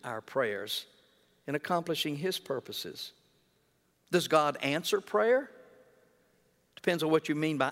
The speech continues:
answer, I suppose, but I believe that God does answer, not just our petitions,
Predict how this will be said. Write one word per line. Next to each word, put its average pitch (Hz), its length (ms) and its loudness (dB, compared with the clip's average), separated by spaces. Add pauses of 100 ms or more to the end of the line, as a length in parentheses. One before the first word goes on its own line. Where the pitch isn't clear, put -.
answer, 208 420 0
I 117 140 0
suppose, 120 580 -2
but 147 240 -2
I 202 180 2
believe 135 420 0
that 160 160 -4
God 196 280 2
does 240 400 2
answer, 127 480 -6 (260)
not 233 240 0
just 202 300 4
our 156 160 2
petitions, - 920 0